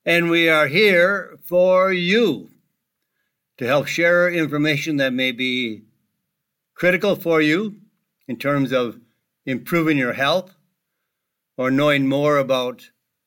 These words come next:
health and nutrition, that you can make better choices. And we are just trying to share information that, you know, drugs don't provide health and nutrition.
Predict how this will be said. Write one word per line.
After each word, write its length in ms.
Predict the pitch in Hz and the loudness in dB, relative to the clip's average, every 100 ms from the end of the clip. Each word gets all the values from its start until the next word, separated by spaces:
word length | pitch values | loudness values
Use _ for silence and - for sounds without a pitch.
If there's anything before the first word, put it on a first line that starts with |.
| _ _ | _ _
health 340 | - 165 165 165 | -2 0 0 -2
and 200 | 135 139 | -2 -2
nutrition, 680 | 135 - 156 - 196 202 - _ _ _ _ | -2 -2 -2 -2 -8 -10 -18 _ _ _ _
that 180 | 147 117 | -4 -4
you 100 | 139 | -2
can 80 | 143 | 0
make 320 | 139 123 92 | 0 -2 -2
better 240 | 139 127 | -2 -2
choices. 720 | 117 - 160 147 196 202 - _ _ _ _ _ _ _ _ _ _ _ | -4 -2 -2 -2 -4 -8 -12 _ _ _ _ _ _ _ _ _ _ _
And 120 | 151 | 0
we 100 | 165 | 2
are 80 | 180 | 2
just 220 | 208 202 | 0 -4
trying 240 | 196 202 | 0 0
to 60 | 180 | 0
share 380 | 135 185 190 180 | -4 0 2 0
information 580 | 147 160 165 143 165 139 | -2 -2 -2 -2 -4 -2
that, 260 | 135 135 - _ _ _ _ _ _ _ _ | -2 -4 -8 _ _ _ _ _ _ _ _
you 80 | 151 | -2
know, 160 | 165 175 | 0 0
drugs 440 | 135 175 196 - | 2 0 0 -4
don't 260 | 180 170 151 | -2 -2 -2
provide 640 | 139 135 139 139 131 110 _ _ _ _ _ _ _ _ | -4 -2 0 0 -2 -6 _ _ _ _ _ _ _ _
health 340 | - 147 131 139 | -4 0 0 -2
and 160 | 120 | -6
nutrition. 520 | 113 - 135 - 98 | -6 -10 -10 -10 -18